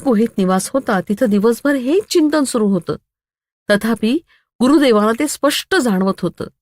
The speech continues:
माझी वेदना त्यांनाही व्यथित करीत होती. ते म्हणाले, "असं करू, आता पुन्हा त्यांना भेटायला जाऊया. त्यांना सांगा, आपण म्हणाल तर त्या कार्यांचं बीजारोपण मी करू शकेन. खतपाणी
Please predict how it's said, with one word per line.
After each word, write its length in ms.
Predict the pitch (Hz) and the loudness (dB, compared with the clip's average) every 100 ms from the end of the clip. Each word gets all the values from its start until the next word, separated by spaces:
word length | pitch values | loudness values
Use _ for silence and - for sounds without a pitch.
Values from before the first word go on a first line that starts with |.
| _ _ _ _ _ _ _ _ - | _ _ _ _ _ _ _ _ -2
माझी 340 | 175 160 202 | 0 2 0
वेदना 420 | 165 151 165 180 | 0 -2 -2 0
त्यांनाही 420 | 196 170 170 208 | -2 -2 0 0
व्यथित 320 | 202 151 - 339 - | 0 -2 -4 -6 -4
करीत 200 | 165 139 | -4 -4
होती. 200 | 143 - 135 _ _ _ _ _ _ _ _ - | -8 -10 -20 _ _ _ _ _ _ _ _ -4
ते 40 | |
म्हणाले, 300 | 175 165 165 | -2 0 -2
"असं 240 | 196 160 175 | -2 -4 -6
करू, 260 | 202 330 214 _ _ _ _ _ - | -2 -2 -2 _ _ _ _ _ -12
आता 180 | - | -6
पुन्हा 380 | 370 320 254 320 381 | 0 2 2 2 0
त्यांना 200 | 277 277 | 0 0
भेटायला 420 | 202 202 208 208 | 0 0 0 0
जाऊया. 380 | 175 151 135 135 _ - | 0 -2 -4 -10 _ -8
त्यांना 160 | 156 160 | -6 -4
सांगा, 380 | 160 147 165 311 _ _ _ _ _ _ _ _ - | -4 -4 -4 -6 _ _ _ _ _ _ _ _ -4
आपण 280 | 233 349 339 | 0 4 4
म्हणाल 320 | 240 254 311 | 4 2 0
तर 80 | 359 339 | -2 -2
त्या 160 | 240 247 | -2 -2
कार्यांचं 580 | - 233 233 254 294 240 | -2 -2 0 0 -2 -2
बीजारोपण 560 | 190 202 226 214 262 | 0 0 -2 -2 0
मी 160 | 254 233 | 0 0
करू 220 | 330 330 | 0 0
शकेन. 400 | 320 302 - 214 160 _ _ _ _ _ | 0 -4 -4 -6 -6 _ _ _ _ _
खतपाणी 420 | - 311 - 262 | -2 -2 0 0